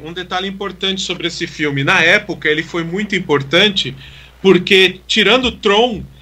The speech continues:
ele foi um dos únicos filmes e precisou de um computador Cray, que era, tipo, a máquina mais poderosa que tinha no planeta pra processar,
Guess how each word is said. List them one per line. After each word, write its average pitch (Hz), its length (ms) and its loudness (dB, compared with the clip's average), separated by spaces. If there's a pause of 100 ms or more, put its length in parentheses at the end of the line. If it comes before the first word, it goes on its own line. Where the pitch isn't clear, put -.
(180)
ele 196 220 2
foi 214 240 -2
um 220 80 -4
dos 196 280 -6
únicos 269 460 -4
filmes 202 640 -4 (340)
e 196 100 2
precisou 220 560 0
de 247 80 -2
um 226 80 -2
computador 220 640 2
Cray, 214 500 0
que - 180 -12
era, 202 200 -8
tipo, - 320 -14 (140)
a 190 60 -8
máquina 208 400 -6
mais 220 220 -6
poderosa 208 580 -2
que 202 140 -8
tinha 214 240 -2
no 202 100 -6
planeta 185 580 0
pra 175 160 -4
processar, 190 760 0